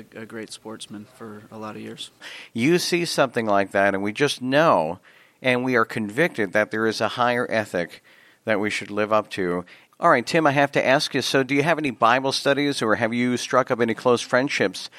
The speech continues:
Speaker 2: with any of the other professionals on the A T P Tour? Because I know it can get lonely, and I'm sure that it could be, uh, every man for himself, but, uh,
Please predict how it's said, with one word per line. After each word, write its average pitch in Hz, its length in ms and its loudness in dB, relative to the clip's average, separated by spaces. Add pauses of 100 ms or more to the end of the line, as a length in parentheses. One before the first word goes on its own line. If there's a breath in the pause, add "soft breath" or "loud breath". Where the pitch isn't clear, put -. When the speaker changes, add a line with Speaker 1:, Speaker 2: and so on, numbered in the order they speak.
(260 loud breath)
Speaker 2:
with 139 180 2
any 147 160 4
of 123 60 -4
the 123 120 0
other 196 220 4
professionals 98 760 -2
on 104 140 2
the - 120 -2
A 113 120 0
T 107 200 -6
P 101 220 -6
Tour? 107 340 0
Because 120 440 0
I 120 80 2
know 139 240 4 (240 loud breath)
it 135 100 -2
can 160 160 -2
get 151 160 0
lonely, 135 560 2
and 113 140 2
I'm 110 80 0
sure 127 320 -2
that 110 160 0
it 107 60 0
could 107 180 -10
be, 117 320 -2
uh, 104 180 0
every 123 260 0
man 117 300 0
for 107 200 0
himself, 104 680 0
but, 101 320 0
uh, 104 240 4